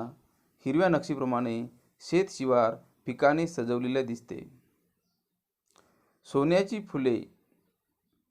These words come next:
म्हणजेच झेंडूची फुले तोडताना देह तोडते असल्याचे जाणवते, परंतु फुले तोडून त्यांचे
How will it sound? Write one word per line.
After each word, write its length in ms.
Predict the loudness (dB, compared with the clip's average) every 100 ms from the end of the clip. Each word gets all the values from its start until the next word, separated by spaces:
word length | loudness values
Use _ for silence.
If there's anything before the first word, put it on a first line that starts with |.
| _ _ _ _ _ _ _ _ _ _ -4
म्हणजेच 800 | 0 2 2 4 2 2 -4 -16 _ _ -18 -6
झेंडूची 420 | -2 0 0 -2
फुले 420 | -4 -2 0 -2
तोडताना 840 | -6 -2 0 2 2 2 0 -2 -4 -12 -18
देह 360 | -10 -2 2 2 0
तोडते 680 | -2 -2 -2 -2 -2 -6 _ _ _ _ -2
असल्याचे 840 | -2 2 0 2 0 -2 -4 -10 -6 0
जाणवते, 600 | 2 2 0 -6 -12 -16 _ _ _ _ _ _ _ _ _ _ -2
परंतु 600 | 0 0 -2 -4 -6 -8 _ _ _
फुले 300 | _ 4 6 6
तोडून 440 | 4 2 2 -2 -8 -16 _ _ _ _ -20 -20 -20 _ _ 0
त्यांचे 680 | 2 2 0 0 -2 -6